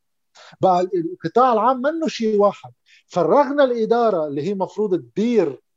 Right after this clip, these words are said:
كل شؤون المواطنين بالدولة، ودحوشنا عالم بالقطاعات العسكرية والتعليمية بشكل أساسي. وبوقت هالإدارة فيها ستين بالمية من ملاكها، إذا مش أكتر صار الرقم، هالستين بالمية منه كتير محدث الرقم.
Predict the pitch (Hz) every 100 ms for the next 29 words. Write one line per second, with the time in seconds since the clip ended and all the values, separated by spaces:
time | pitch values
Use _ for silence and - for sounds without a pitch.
0 | _ - 294 277 - 226 202 185 175 180
1 | 160 165 180 185 180 196 208 160 139 170
2 | 147 127 147 _ _ _ _ - 151 151
3 | 190 - 247 302 - 226 208 220 _ _
4 | 143 180 247 202 180 208 196 _ _ 147
5 | 202 220 220 240 254 233 190 208 - 226
6 | 262 262 226 220 226 208 226 240 254 233
7 | 233 220 214 165 - 143 - - _ _
8 | _ _ _ _ 156 160 226 320 302 226
9 | - 208 220 220 277 220 - 247 208 208
10 | - 285 302 262 240 269 262 226 220 214
11 | 233 233 214 185 190 196 - - 190 165
12 | - 147 131 139 151 135 135 143 - -
13 | 175 170 180 180 185 180 - - 143 131
14 | 143 123 120 120 120 135